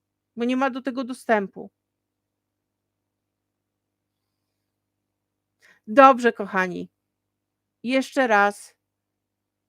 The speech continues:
Kocham was. E, Haniu, ja nie mogę za ciebie tego dołączyć. Nie mogę. Tylko ty możesz. Ja nie mam takich uprawnień, żeby ciebie dołączyć.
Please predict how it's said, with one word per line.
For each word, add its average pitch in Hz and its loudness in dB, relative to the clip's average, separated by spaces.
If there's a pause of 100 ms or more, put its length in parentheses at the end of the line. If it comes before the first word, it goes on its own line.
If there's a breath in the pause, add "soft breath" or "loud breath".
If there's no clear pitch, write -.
(960)
Kocham 254 -2
was. 180 -4 (3000)
E, 226 2
Haniu, 269 4
ja 240 0
nie 240 -4
mogę 269 -4
za 240 -4
ciebie 247 -6
tego 226 -4
dołączyć. 202 -2 (140)
Nie 226 -6
mogę. 220 -4 (680)
Tylko 285 0
ty 302 -4
możesz. 208 -4
Ja 240 0
nie 254 -2
mam 277 -4
takich 254 -10
uprawnień, 240 -2
żeby 220 -10
ciebie 247 -8
dołączyć. 214 -4